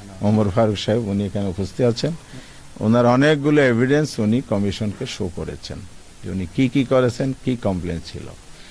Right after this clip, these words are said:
এরপরে প্রার্থী ব্যালট ইনভ্যালিড করার ক্ষেত্রে ঋণ খেলাপিদেরকে বৈধতা দেয়া হয়েছে,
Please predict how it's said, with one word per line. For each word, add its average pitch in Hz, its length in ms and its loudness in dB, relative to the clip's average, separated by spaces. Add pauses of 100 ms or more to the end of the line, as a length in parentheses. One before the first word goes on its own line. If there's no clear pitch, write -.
(560)
এরপরে 160 440 2
প্রার্থী 180 760 2 (240)
ব্যালট 151 380 4
ইনভ্যালিড 98 560 4
করার 92 240 2
ক্ষেত্রে - 400 -8 (1300)
ঋণ 143 220 4
খেলাপিদেরকে 127 840 4 (760)
বৈধতা 107 400 2
দেয়া 87 220 -2
হয়েছে, 76 500 -8